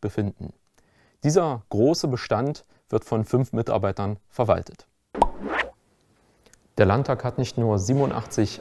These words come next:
Abgeordnete, sondern gefühlt auch siebenundachtzig Toiletten. Und da ich mir schon immer mal vorgenommen habe, diese zu zählen, werden wir das einfach mal heute machen.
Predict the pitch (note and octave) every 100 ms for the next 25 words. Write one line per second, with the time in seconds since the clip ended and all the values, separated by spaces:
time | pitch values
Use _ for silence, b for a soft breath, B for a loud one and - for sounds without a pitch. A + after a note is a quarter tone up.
0 | - C3+ - A#2 G2 A#2 A2 A#2+ C#3 -
1 | - G#2+ B2 G#2+ F#2 G#2+ G#2+ - G2+ -
2 | - G#2 G#2 G#2 A2+ A2 - A2+ - B2
3 | A#2 - F#2 B B B - A2 A#2+ C#3
4 | B2 D3+ - F3 D3+ C3 D3+ C3+ B2 A2+
5 | A2 G2+ G2 F2 - A#2 A#2 - G#2 -
6 | A2 B2+ C#3+ B B - E3+ C3+ A2 A2
7 | G#2 A#2+ A#2+ A#2+ D3 C3+ -